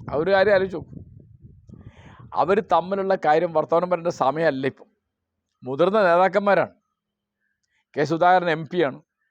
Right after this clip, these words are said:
കെ പി സി സി പ്രസിഡന്റാണ്. സുധീരൻ മുൻ കെ പി സി സി പ്രസിഡന്റാണ്, സ്പീക്കറായിരുന്നു,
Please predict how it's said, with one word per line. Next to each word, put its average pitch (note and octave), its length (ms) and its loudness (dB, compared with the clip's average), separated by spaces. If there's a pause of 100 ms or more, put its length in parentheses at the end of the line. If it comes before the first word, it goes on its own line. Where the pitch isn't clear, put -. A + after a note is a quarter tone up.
(3000)
കെ C#3+ 180 0
പി G3+ 120 -4
സി F3 100 -8
സി F#3 140 -4
പ്രസിഡന്റാണ്. D#3 440 -4 (1160)
സുധീരൻ G3 360 2 (140)
മുൻ F#3+ 100 -2 (100)
കെ F#3 140 2
പി F#3+ 80 -2
സി D#3 80 -8
സി D#3 100 -2
പ്രസിഡന്റാണ്, C3+ 420 -6 (1900)
സ്പീക്കറായിരുന്നു, C#3 600 0